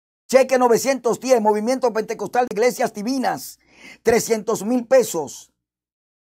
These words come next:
Cheque noventa y nueve diez, Movimiento Pentecostal de Iglesias, trescientos mil pesos.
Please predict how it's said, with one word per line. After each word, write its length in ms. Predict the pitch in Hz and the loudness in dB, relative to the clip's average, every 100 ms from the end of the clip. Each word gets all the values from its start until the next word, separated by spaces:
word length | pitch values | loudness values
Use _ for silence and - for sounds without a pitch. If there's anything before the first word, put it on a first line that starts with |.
| _ _ _ _ _ _ _ | _ _ _ _ _ _ _
Cheque 340 | - 247 262 247 | 2 4 6 4
noventa 360 | 240 233 226 | 4 2 2
y 20 | 214 | 0
nueve 300 | 247 254 208 | 4 4 2
diez, 440 | 247 254 180 - _ _ _ | 4 4 2 -8 _ _ _
Movimiento 600 | 175 214 214 254 269 254 | 0 2 2 0 2 0
Pentecostal 720 | 233 220 226 220 196 247 247 | 0 -2 -2 -2 0 4 4
de 100 | 233 | 4
Iglesias, 880 | 208 214 254 - 170 170 151 - - _ - | 0 4 4 4 -2 -2 -4 -10 -20 _ 0
trescientos 560 | 220 214 220 214 214 | 0 2 -2 0 0
mil 220 | 214 254 | 2 0
pesos. 640 | 240 254 226 170 143 - | 4 4 4 -4 -8 -12